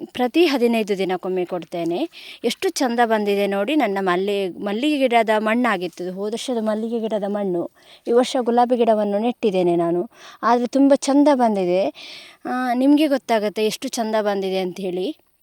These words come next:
ಬೇರೆ ಏನು ಫುಡ್ ಹಾಕಿಲ್ಲ ನಾನು, ಅಷ್ಟೇ ಹಾಕಿರೋದು. ಮ್, ಭಾರಿ ಚಂದ ಬಂದಿದೆ. ಇದಕ್ಕೆ ಇನ್ನೂ ಸ್ವಲ್ಪ ಮಣ್ಣು ಹಾಕಬೇಕು, ಹಾಕ್ತೇನೆ, ಹಾಕಿಲ್ಲ ಇನ್ನು.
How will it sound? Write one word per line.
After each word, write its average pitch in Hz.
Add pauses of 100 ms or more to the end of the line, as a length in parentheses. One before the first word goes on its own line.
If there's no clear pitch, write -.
(120)
ಬೇರೆ 277
ಏನು 285
ಫುಡ್ 220
ಹಾಕಿಲ್ಲ 208
ನಾನು, -
ಅಷ್ಟೇ -
ಹಾಕಿರೋದು. 196 (720)
ಮ್, 262
ಭಾರಿ 262
ಚಂದ 233
ಬಂದಿದೆ. 202
ಇದಕ್ಕೆ 254
ಇನ್ನೂ 269
ಸ್ವಲ್ಪ 240
ಮಣ್ಣು 226
ಹಾಕಬೇಕು, 208
ಹಾಕ್ತೇನೆ, 220
ಹಾಕಿಲ್ಲ 202
ಇನ್ನು. 175